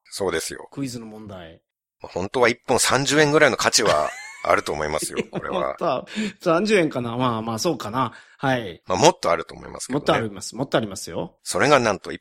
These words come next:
Speaker 1: 本十四円ですから。
Speaker 2: はい。
Speaker 1: あとはアプリとは別にエムピースリーファイルを買うという方法もあります。
Speaker 2: はい。はい。
Speaker 1: これはiPhoneとAndroid両方に入れて聞きたいという方
Speaker 2: うん。
Speaker 1: ですとか、あとはパソコンとかエムピースリープレイヤーで聞きたいという方は、この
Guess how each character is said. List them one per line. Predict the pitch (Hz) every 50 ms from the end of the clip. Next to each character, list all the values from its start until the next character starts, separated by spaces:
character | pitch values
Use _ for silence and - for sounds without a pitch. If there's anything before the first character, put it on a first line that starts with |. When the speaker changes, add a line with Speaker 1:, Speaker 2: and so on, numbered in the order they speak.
| _ -
Speaker 1:
本 | - 73 80
十 | - - 87 92 117 120
四 | 123 127 113 101
円 | 82 69
で | 67 -
す | -
か | - - -
ら。 | - - - _ _ - - 104
Speaker 2:
は | 101 92
い。 | 82 78 - - _ _ _ _ _ _ _ _ _ -
Speaker 1:
あ | 185 185
と | 190 170
は | 156 143
ア | 220 -
プ | - -
リ | 233 226
と | - 165
は | 143 123
別 | 110 110 - - 127
に | 120 123 131 - -
エ | 139 175
ム | 220 202 -
ピ | - 254 247
ー | 233
ス | - - 220
リ | 214 214
ー |
フ | 196 - 208
ァ | 185 165
イ | 120
ル | 92 80
を | 73
買 | - - 90 82
う | 82
と | - 76
い | 73 71
う | 71
方 | - - 78 -
法 | - 73 73
も | 71 65 69 - _ _ _ _ _
あ | - 85
り | 80 76
ま | 180 170
す。 | 127 - -
Speaker 2:
は | - _ _ _ - 113
い。 | 107 -
は |
い。 | - _ _ _
Speaker 1:
こ | - 175
れ | 185
は | 185 170 - - _
iPhone | - 208 247 233 - 175 123
と | - 101
Android | 101 110 123 120 123 139 147 123 90 82
両 | 90 131 170 190 196
方 | - 240 214 180
に | 120 90 80 -
入 | - -
れ | 95 90
て | - 95
聞 | 82 - - -
き | - -
た | 95 87
い | 85 -
と | -
い | 65 71
う | -
方 | - 80 - - 71 65 58 - _ -
Speaker 2:
う | 139
ん。 | 123 101 78 65 -
Speaker 1:
で | - - 76
す | -
と | - -
か、 | - 85 - - - -
あ | 104
と | 107
は | - -
パ | - 143
ソ | - 220
コ | - - 220
ン | 214 202
と | - - 180
か | 139 98 90
エ | 101
ム | 127 143 -
ピ | - 165 151
ー |
ス | - 175
リ | 147 147
ー | -
プ | - 151
レ | 165 165 127
イ |
ヤ | 92 87
ー |
で | - 87
聞 |
き | - - - -
た | - 92
い | 87 85
と | 90
い | 87
う |
方 | - 92 - - 165
は、 | 143 92
こ | - - 90
の | 82 82 76